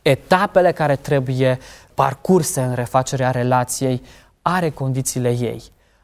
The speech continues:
Are condiții care trebuie spuse clar și din partea celor două părți care și-au greșit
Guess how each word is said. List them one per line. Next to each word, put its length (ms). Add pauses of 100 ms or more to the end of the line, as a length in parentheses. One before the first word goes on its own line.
(160)
Are 260
condiții 440
care 220
trebuie 320
spuse 420
clar 580 (580)
și 160
din 140
partea 360
celor 340
două 300
părți 680
care 340
și-au 300
greșit 840